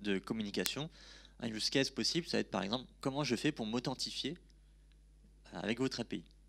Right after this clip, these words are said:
Ok ? Un, un autre use case, ça peut être comment je fais pour un val-,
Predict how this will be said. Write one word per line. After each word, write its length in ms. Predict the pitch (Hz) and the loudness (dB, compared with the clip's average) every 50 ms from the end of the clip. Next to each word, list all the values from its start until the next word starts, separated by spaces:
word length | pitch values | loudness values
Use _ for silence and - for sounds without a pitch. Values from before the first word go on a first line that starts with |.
| - - - - | -20 -20 -20 -20
Ok ? 200 | - - - - - - - | -16 -16 -16 -16 -16 -6 -2
Un, 140 | 101 107 101 - - - - - - - | -2 -2 -2 -4 -10 -18 -20 -20 -6 -2
un 100 | - 113 | 0 0
autre 180 | 117 - - - | 0 -2 -4 -6
use 140 | 113 - - | -4 -2 2
case, 320 | 127 131 160 165 156 104 - - - - - - | 4 4 4 4 2 -4 -8 -14 -20 -20 -20 -10
ça 200 | - - - 113 | -6 -4 -4 -2
peut 120 | - - | 2 2
être 160 | 117 - - - | 0 0 2 0
comment 220 | 127 117 127 147 | 0 2 2 0
je 100 | - - | -2 0
fais 140 | - 131 127 | 0 -2 -2
pour 180 | - 117 104 | 0 0 0
un 100 | 95 98 | 0 0
val-, 340 | 95 98 110 107 107 - 78 | 2 4 4 4 4 2 -2